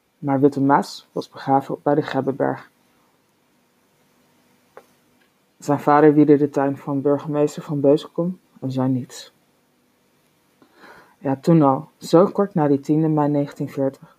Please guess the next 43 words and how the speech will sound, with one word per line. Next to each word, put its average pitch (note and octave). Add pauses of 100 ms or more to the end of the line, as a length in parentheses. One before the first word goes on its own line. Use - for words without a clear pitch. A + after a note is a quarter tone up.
had -
de C#3+
jonge D3
Michiel C#3+
begrepen C#3
dat -
zijn C#3
wens E3+
een D3
domme C3+
wens C3
was - (580)
en -
dat C#3+
de -
oorlog E3+
beter C#3+
vandaag C3+
kon G3
aflopen F3 (120)
dan D3
morgen. B2 (800)
Maar -
dat -
kon C3+
je C#3
net D3
denken. E3 (800)
Vier F3
jaar D#3+
en B2+
vijf D#3
maanden C3
duurde C3
het B2+
nu -
al. C#3 (600)
En C3+
het C3
was C3+
steeds C#3
erger C3
geworden. C3